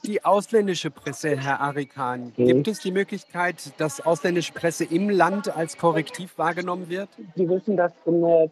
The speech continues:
Speaker 2: Türkei mittlerweile fünfundneunzig Prozent der Medien gleichgeschaltet sind. Alle berichten dasselbe. Es gibt, äh, Medienkonsortien, äh, wo vier Kanäle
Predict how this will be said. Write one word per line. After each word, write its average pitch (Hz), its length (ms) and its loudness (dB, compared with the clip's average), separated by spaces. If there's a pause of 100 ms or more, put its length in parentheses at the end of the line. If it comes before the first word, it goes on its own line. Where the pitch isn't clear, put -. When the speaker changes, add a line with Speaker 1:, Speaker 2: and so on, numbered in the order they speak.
Speaker 2:
Türkei 170 420 2
mittlerweile 165 640 4
fünfundneunzig 175 680 0
Prozent 165 420 0
der 156 80 6
Medien 160 400 6
gleichgeschaltet 135 840 4
sind. 127 280 0 (480)
Alle 185 220 4
berichten 175 460 0
dasselbe. 165 680 4
Es 156 180 -2
gibt, 165 300 -2
äh, 156 400 8 (340)
Medienkonsortien, 175 1200 2 (420)
äh, 156 80 2
wo 170 560 4
vier - 340 -2
Kanäle 175 720 2